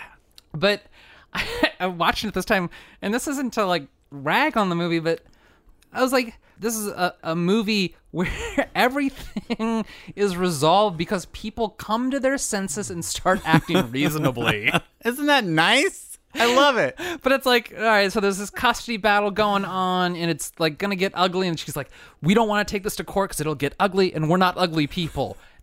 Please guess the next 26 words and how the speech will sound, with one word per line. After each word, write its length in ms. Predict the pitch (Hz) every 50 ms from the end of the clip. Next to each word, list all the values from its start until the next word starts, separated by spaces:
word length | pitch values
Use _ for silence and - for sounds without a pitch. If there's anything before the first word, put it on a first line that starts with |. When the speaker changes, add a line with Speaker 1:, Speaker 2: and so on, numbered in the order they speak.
| - 156
Speaker 1:
That's 380 | 156 214 226 226 220 - - -
the 260 | - 175 208 208 202
end 220 | 202 202 208 208
of 100 | 190 156
it. 580 | 156 123 104 - - - - - - - - - -
Speaker 2:
<laughs> 60 | - 269 240 165
Yeah, 220 | - 190 208 220 208
but 200 | 202 214 202 165 175
I 80 | 180
don't 180 | 190 240 254 240
think 360 | - - 220 220 202 - - _ -
it's 200 | - 175 175 -
unresolved. 520 | 185 175 175 165 156 131 120 117 113 110 -
It 120 | 135 147
is 160 | 165 156 143
unresolved 640 | 135 120 113 104 98 107 101 95 92 85 85 92 - - -
at 100 | 110 -
the 80 | -
Speaker 1:
It, 40 | - -
Speaker 2:
end. 160 | 98 95 -
Speaker 1:
it 80 | 277
is 100 | 294 302
Speaker 2:
But 160 | 262 285 294 -
it, 20 |
Speaker 1:
unresolved. 480 | - 254 214 196 190 185 180 180 180 175
Speaker 2:
she, 220 | - 208 208 185